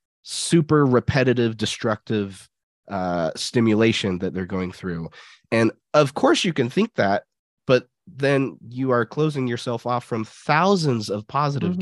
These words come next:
Speaker 1: games. There was a game I played some years back that it's an adventure game that, that literally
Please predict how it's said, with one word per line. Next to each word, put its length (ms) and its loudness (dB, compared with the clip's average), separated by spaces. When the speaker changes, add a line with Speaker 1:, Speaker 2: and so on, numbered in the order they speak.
Speaker 1:
games. 300 -12
There 120 4
was 120 4
a 40 4
game 300 2
I 80 2
played 540 0
some 260 -4
years 240 -2
back 340 -2
that 200 -2
it's 240 0
an 100 4
adventure 480 0
game 300 -2
that, 280 -4
that 240 -4
literally 640 2